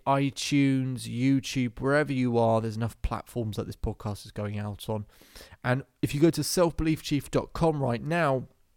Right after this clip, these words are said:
you can get a free copy of my book, Thinking Lies, Learning How to Believe in Yourself. So you can get a digital copy of that.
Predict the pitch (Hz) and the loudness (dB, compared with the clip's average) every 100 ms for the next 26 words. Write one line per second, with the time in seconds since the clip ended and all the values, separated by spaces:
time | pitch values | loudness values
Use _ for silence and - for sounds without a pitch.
0 | _ _ _ - - 123 120 135 123 - | _ _ _ -20 -6 -2 2 2 0 -2
1 | 156 151 - 151 139 113 120 110 - - | 0 0 0 0 2 0 -2 -4 -8 -8
2 | - 151 131 131 131 127 123 117 113 107 | -6 -4 -4 -2 0 0 0 -2 -2 -4
3 | - 113 110 95 95 92 - - - _ | -4 -4 -4 -4 -6 -6 -10 -12 -16 _
4 | - - - - _ _ _ _ - - | -20 -20 -20 -20 _ _ _ _ -20 -20
5 | - - - - - 127 123 127 127 135 | -20 -20 -20 -10 0 2 2 0 0 -2
6 | 165 143 113 143 - 127 131 117 143 143 | 0 -2 0 -4 -2 -2 -2 0 2 2
7 | - | 0